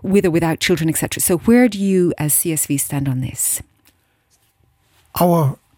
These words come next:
Speaker 2: main objective after these elections is to reduce the tax rate, to increase thereby the purchasing power of the people. That can be done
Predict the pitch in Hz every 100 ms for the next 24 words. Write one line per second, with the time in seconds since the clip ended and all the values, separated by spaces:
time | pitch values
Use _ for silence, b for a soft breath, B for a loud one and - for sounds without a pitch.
0 | _ _ _ _ _ _ - 147 175 214
1 | 220 139 160 147 143 127 - _ _ 147
2 | 143 - 131 131 139 131 - 135 - -
3 | 139 - - - _ - 147 139 143 143
4 | 135 156 165 170 165 - - _ _ -
5 | 135 - 156 - 214 190 240 - - -
6 | b b b b b b _ - 160 156
7 | 160 - _ _ - 165 160 - 175 196
8 | 160 - 156 160 147 135 - 160 151 143
9 | 135 - 135 123 123 131 - 139 - -
10 | b b b b - 202 - 196 185 147
11 | 147 147 156